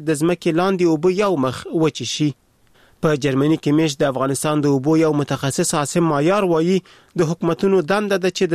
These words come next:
ځمکې لاندې اوبو زیرمې د وړو او لویو پروژو له لارې بډایه وساتي. ښاغلي مایار ازادۍ راډیو ته وویل که د طالبانو حکومت له بودیجوي پلوه د اوبو د کنټرول او مدیریت د لویو پروژو وس نه لري،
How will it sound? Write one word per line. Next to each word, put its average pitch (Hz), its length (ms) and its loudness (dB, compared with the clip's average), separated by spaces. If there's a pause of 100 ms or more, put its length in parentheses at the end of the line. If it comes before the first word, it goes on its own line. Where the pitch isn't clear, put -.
ځمکې 170 320 0
لاندې 185 260 2 (120)
اوبو 156 180 0 (140)
زیرمې 196 360 2 (440)
د - 0 - (180)
وړو 180 240 2 (140)
او 160 180 0
لویو 185 320 4
پروژو 156 460 0
له 151 60 2 (100)
لارې 123 260 0 (220)
بډایه 135 480 -2
وساتي. 127 440 -2 (360)
ښاغلي 143 480 0
مایار 147 360 0 (100)
ازادۍ 135 400 0
راډیو 139 280 0
ته 165 60 0
وویل 196 340 2
که 190 240 -2
د 180 120 0
طالبانو 180 460 0
حکومت 190 400 -4
له 185 120 2
بودیجوي 170 440 0 (100)
پلوه 185 360 2
د 156 120 0
اوبو 147 220 2 (100)
د 160 160 0
کنټرول 165 440 0
او 151 140 0
مدیریت 143 500 -2 (220)
د 143 160 2
لویو 202 360 4
پروژو 160 440 0
وس 170 180 -2 (140)
نه 226 120 2
لري، 175 220 0